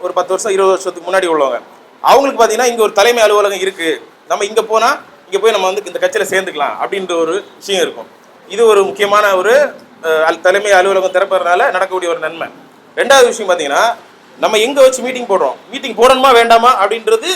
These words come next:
ஒரு முடிவு. அடுத்தது, அஹ், போடலாம் அப்படின்னு சொல்லும்போது எங்க வச்சு போடலாம் அப்படின்னு இருக்கும்போது ஒரு அலுவலகம் இருக்கு, "வே, எல்லாம் கிளம்பி காலைல பத்து மணிக்கு வந்துரு", வார வாரம் பத்து மணி ஆபீஸ்ல மீட்டிங், எல்லாரும் சேர்ந்து, நிர்வாகிகள் எல்லாரும் சேர்ந்து ஒரு மீட்டிங் போடுற பட்சத்துல தான் என்ன ஆகும்,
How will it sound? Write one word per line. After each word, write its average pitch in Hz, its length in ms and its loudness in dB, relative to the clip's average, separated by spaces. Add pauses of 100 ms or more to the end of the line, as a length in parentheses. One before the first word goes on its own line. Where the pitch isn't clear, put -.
(360)
ஒரு 214 160 0
முடிவு. 202 440 -4
அடுத்தது, 254 360 0 (140)
அஹ், 196 200 4 (200)
போடலாம் 254 380 6
அப்படின்னு 233 280 0
சொல்லும்போது 226 320 0
எங்க 262 160 2
வச்சு 254 160 4
போடலாம் 180 300 2
அப்படின்னு 190 300 -4
இருக்கும்போது 165 380 -4 (680)
ஒரு 214 160 2
அலுவலகம் 269 380 4
இருக்கு, 196 320 -4
"வே, 240 100 0 (200)
எல்லாம் 240 200 0
கிளம்பி 233 220 -4
காலைல 233 260 2
பத்து 214 200 -2
மணிக்கு 226 220 -4
வந்துரு", 214 240 -8
வார 208 280 6
வாரம் 254 300 6 (180)
பத்து 202 200 -6
மணி 247 160 -8 (120)
ஆபீஸ்ல 196 360 -2
மீட்டிங், 180 300 -8 (640)
எல்லாரும் 240 300 2
சேர்ந்து, 262 300 2
நிர்வாகிகள் 247 360 2
எல்லாரும் 226 200 4
சேர்ந்து 226 260 0
ஒரு 196 100 0
மீட்டிங் 233 300 -12
போடுற 190 220 -2
பட்சத்துல 160 320 -6
தான் 180 360 2 (200)
என்ன 202 200 0
ஆகும், 226 340 4